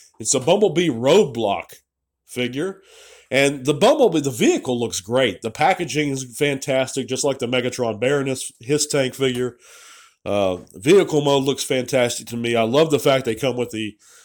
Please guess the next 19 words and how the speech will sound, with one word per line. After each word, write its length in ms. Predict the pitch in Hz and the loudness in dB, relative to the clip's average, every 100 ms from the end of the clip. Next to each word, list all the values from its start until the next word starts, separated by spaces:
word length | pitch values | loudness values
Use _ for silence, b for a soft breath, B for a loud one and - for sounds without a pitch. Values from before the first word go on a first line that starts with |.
| b - | b -12
retro-style 1040 | 95 160 180 165 139 - - 127 120 117 | 2 2 4 4 4 4 4 4 6 4
vintage, 760 | 113 135 156 151 135 123 - - _ _ | 0 -2 -2 0 -2 -2 -6 -12 _ _
uh, 160 | 107 107 | -8 -2
O-ring 680 | 120 185 170 135 117 110 101 | 4 6 6 4 0 -2 -10
G 160 | 101 113 | -4 -2
I 80 | 110 | -2
Joe 180 | 110 | -2
figures, 460 | 101 110 98 107 127 | -6 -8 -8 -6 -6
'cause 120 | 135 | 0
I'm 160 | 147 147 | 0 2
also 300 | 139 123 104 | 2 0 -6
a 20 | |
G 160 | 98 107 | -4 -6
I 120 | 95 | -6
Joe 180 | 107 95 | -8 -8
fan. 360 | 104 95 101 _ _ _ _ - | -8 -10 -12 _ _ _ _ -4
Love 320 | 127 160 120 | 2 2 2
that. 380 | 107 101 123 _ _ _ _ _ _ _ _ | -2 -2 -6 _ _ _ _ _ _ _ _
Uh, 380 | 117 120 123 127 | 0 2 2 0